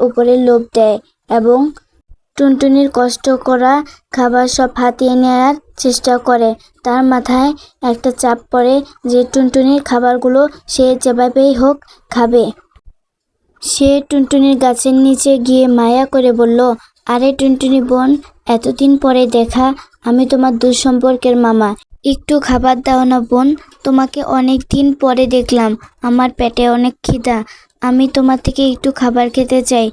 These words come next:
বোন, তুমি তো আমার দূর সম্পর্কের ভাগ্নি হও, একটু দাও না খাবার, আমার খুবই ক্ষুধা পেয়েছে।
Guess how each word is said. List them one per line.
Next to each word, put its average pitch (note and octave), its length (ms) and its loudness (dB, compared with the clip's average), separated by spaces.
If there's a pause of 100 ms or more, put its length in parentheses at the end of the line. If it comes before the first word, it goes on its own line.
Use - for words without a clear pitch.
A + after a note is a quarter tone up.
(300)
বোন, B3+ 260 0 (400)
তুমি C4+ 260 0
তো C#4+ 140 0 (160)
আমার B3+ 320 0
দূর C4 160 0
সম্পর্কের C4 640 0
ভাগ্নি A#3+ 480 0
হও, A3+ 280 0 (360)
একটু C#4+ 300 -4
দাও B3 280 0
না C#4 160 2
খাবার, A3+ 400 -2 (340)
আমার B3+ 260 0
খুবই C4+ 480 0
ক্ষুধা B3 320 -2
পেয়েছে। A#3 520 0